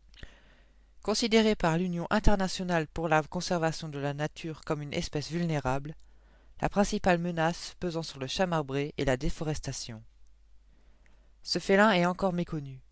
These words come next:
Moins d'une dizaine de spécimens sont détenus dans les zoos, qui ont pourtant permis de collecter des données essentielles sur la reproduction et le comportement de l'espèce.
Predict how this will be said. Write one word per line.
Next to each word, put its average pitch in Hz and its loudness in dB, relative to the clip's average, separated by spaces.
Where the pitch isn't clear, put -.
Moins 160 0
d'une 160 -4
dizaine 185 2
de 185 -2
spécimens 180 -4
sont 175 -10
détenus 160 -8
dans 147 -2
les 147 0
zoos, 139 -10
qui - -4
ont 165 -2
pourtant 175 -6
permis 190 0
de 180 -2
collecter 175 -2
des 151 0
données 151 -4
essentielles 170 -2
sur - -8
la 143 -6
reproduction 151 -8
et 147 -6
le 139 -6
comportement 156 -8
de 139 -4
l'espèce. 120 -8